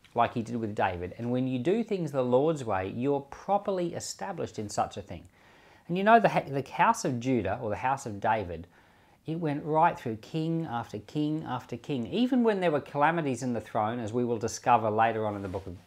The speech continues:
of Kings, um, it was, it, it was son after, there was one dynasty. But you know, in the northern nation of Israel, 'cause eventually this, the coun-, country splits and becomes two countries,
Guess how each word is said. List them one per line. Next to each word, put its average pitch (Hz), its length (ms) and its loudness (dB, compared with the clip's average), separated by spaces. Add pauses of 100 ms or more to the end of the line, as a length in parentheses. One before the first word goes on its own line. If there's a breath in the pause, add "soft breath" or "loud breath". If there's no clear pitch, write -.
of 98 100 -18
Kings, 131 600 -8 (880 soft breath)
um, 113 540 -2 (380)
it 139 120 -4
was, 156 240 -4
it, - 160 -8
it 143 220 -6
was 120 140 -4
son 165 400 2
after, 120 300 0
there 135 120 0
was 120 120 2
one 151 300 2
dynasty. 147 600 0 (760 soft breath)
But 151 100 -4
you 175 120 -2
know, 233 160 4
in 196 100 2
the 143 60 2
northern 156 460 6
nation 127 340 2
of 107 100 0
Israel, 107 360 0
'cause 110 180 -4
eventually 127 440 2
this, 110 280 0
the 117 240 -2
coun-, - 380 -4
country 120 300 -6
splits - 420 -2
and 104 80 -6
becomes 98 300 -6
two - 220 -4
countries, 92 500 -8